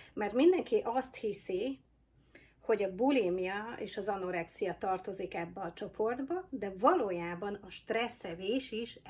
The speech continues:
evészavar, de úgy is hívhatnánk az egész előadást, hogy stresszevés. De hát nem csak a stressz tartozik ide ebbe a, a témakörbe, hanem ezt valójában úgy hívják, ennek van egy saját neve, hogy komplúzív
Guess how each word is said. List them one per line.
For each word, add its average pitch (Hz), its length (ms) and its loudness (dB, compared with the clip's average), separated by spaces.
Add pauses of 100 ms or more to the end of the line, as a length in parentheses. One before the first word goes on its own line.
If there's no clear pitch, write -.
evészavar, 175 600 -4
de 185 160 -6
úgy 330 200 2
is - 180 -2
hívhatnánk 180 580 -6
az 185 100 -8
egész 175 440 -6 (100)
előadást, 175 600 -6
hogy 160 100 -8
stresszevés. 196 1160 -6 (840)
De 233 140 0
hát 247 280 0
nem 370 200 2
csak 240 200 0
a 202 60 0
stressz 190 600 -4
tartozik 208 540 -4
ide 190 240 -4
ebbe 180 220 -10
a, 160 300 -8 (720)
a 165 400 -4 (140)
témakörbe, 285 880 6 (340)
hanem 226 260 0
ezt 220 200 -4
valójában 190 720 0
úgy 233 220 -2
hívják, 196 540 -6
ennek 175 200 -4
van 202 140 -6
egy 151 200 -8 (380)
saját 185 500 -2
neve, 233 360 2
hogy 170 260 -6
komplúzív 202 960 2